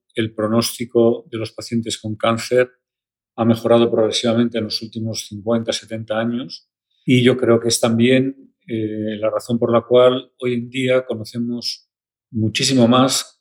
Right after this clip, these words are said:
cuál es la biología de los diferentes cánceres, porque el cáncer no es una enfermedad, sino que son varias enfermedades diferentes. Y esto nos da pie para poder profundizar en las debilidades de cada tumor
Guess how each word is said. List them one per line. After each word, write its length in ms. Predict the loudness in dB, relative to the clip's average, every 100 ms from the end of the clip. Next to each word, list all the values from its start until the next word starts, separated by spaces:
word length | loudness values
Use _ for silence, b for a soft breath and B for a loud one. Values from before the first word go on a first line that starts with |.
| _
cuál 160 | 2 2
es 160 | 2 0
la 80 |
biología 840 | 0 0 -2 -2 2 2 0 -4 -12
de 120 | -14
los 100 | -12
diferentes 440 | -10 -4 -2 -4 -2
cánceres, 680 | -2 0 -2 -4 -6 -10 _
porque 180 | -14 -10
el 60 | -6
cáncer 300 | -6 -6 -10
no 80 |
es 140 | -10 -10
una 140 | -12
enfermedad, 500 | -10 -10 -4 -2 -2
sino 240 | -4 -14 -10
que 80 |
son 160 | -8 -2
varias 260 | -2 -4 -10
enfermedades 500 | -14 -8 -6 -6 -10
diferentes. 760 | -8 -4 -4 -4 -10 -12 _ _ B B B B _
Y 100 | 2
esto 220 | 4 4
nos 160 | 2 6
da 180 | 4 6
pie 520 | 6 6 4 _ _ _ _ 2
para 280 | 4 4
poder 500 | 4 6 6 6 2
profundizar 1040 | -8 -6 -4 -4 -4 0 4 6 4 2 _
en 100 | -8
las 140 | -6 -4
debilidades 580 | -4 -4 -2 0 0 -4
de 80 |
cada 260 | -2 0 0
tumor 520 | -2 -2 0 -2 -4